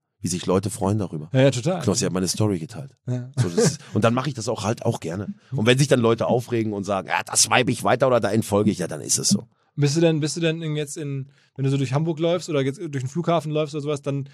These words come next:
Speaker 2: dann ist schon, dass Leute auch kommen und Selfie wollen und sowas?
Speaker 1: Ja.
Speaker 2: Mallorca und so wahrscheinlich schon, schon krass.
Speaker 1: Ja, ja, Mallorca war letztes Jahr, das war schon am Ballermann da mal rumlaufen, das war schon krass, da bin ich nach zwei Stunden dann auch ab. Das war, da, da, da, ich wü-, würd gerne wissen, wie es heute ist, da war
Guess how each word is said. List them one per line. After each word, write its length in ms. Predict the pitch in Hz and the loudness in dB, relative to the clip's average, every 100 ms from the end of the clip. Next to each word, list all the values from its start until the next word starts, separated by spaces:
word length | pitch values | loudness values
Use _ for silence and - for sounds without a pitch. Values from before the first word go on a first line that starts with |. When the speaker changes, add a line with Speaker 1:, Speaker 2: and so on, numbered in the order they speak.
| - _ | -20 _
Speaker 2:
dann 160 | - 156 | -6 -2
ist 140 | 165 | 0
schon, 500 | 160 151 147 147 165 | 0 0 0 -4 -6
dass 180 | 165 147 | -6 0
Leute 240 | 147 147 156 | 2 2 2
auch 120 | - | 0
kommen 200 | 151 156 | 0 0
und 140 | 139 | -2
Selfie 280 | - 143 160 | 0 0 2
wollen 180 | 160 170 | 0 -2
und 80 | 165 | -4
sowas? 260 | 165 180 | -4 4
Speaker 1:
Ja. 520 | 156 165 101 82 80 80 | 10 12 10 8 4 4
Speaker 2:
Mallorca 460 | 143 151 165 165 | 4 4 4 2
und 80 | 151 | 2
so 100 | 143 | 0
wahrscheinlich 340 | 147 147 147 139 | -2 -2 -4 -6
schon, 320 | 143 139 151 | -6 -8 -10
schon 240 | - 139 143 131 | -10 -10 -10 -10
krass. 260 | 127 - _ | -10 -10 _
Speaker 1:
Ja, 400 | 143 120 87 69 107 - | 6 6 6 2 -6 -4
ja, 200 | 90 71 | -2 0
Mallorca 680 | 87 95 139 170 165 143 | 0 4 4 4 2 2
war 120 | 131 139 | 0 0
letztes 340 | 131 139 120 | 0 -2 0
Jahr, 160 | 127 117 | 0 0
das 240 | 101 - | -2 -2
war 80 | 107 | -2
schon 300 | 95 107 104 | 0 0 0
am 160 | 95 | -2
Ballermann 340 | 90 110 127 127 | 0 2 2 0
da 100 | 120 | 0
mal 100 | 117 | 0
rumlaufen, 380 | 110 113 110 101 | 0 0 0 -2
das 200 | 98 95 | -2 -2
war 80 | |
schon 140 | 98 98 | -2 -2
krass, 180 | 101 104 | -2 -4
da 80 | |
bin 100 | 90 | -4
ich 60 | 101 | -4
nach 80 | 98 | -4
zwei 180 | - 92 | -2 0
Stunden 260 | - 101 | 0 0
dann 140 | 92 92 | -2 -6
auch 220 | 87 - | -10 -6
ab. 160 | 82 104 | -6 -4
Das 180 | 92 - | -4 -2
war, 320 | 92 90 82 - _ - | 0 0 -2 -6 _ -10
da, 120 | 98 | -6
da, 200 | 90 95 | -4 -4
da, 280 | 104 92 95 - - | -2 -4 -6 -14 -16
ich 140 | 82 | -6
wü-, 160 | 107 117 | -4 -2
würd 140 | 110 | 2
gerne 120 | 113 | 4
wissen, 180 | 104 98 | 4 0
wie 60 | 95 | 0
es 80 | |
heute 240 | 101 123 170 | 4 4 4
ist, 120 | - | 2
da 100 | 101 | 2
war 220 | 98 92 | 2 0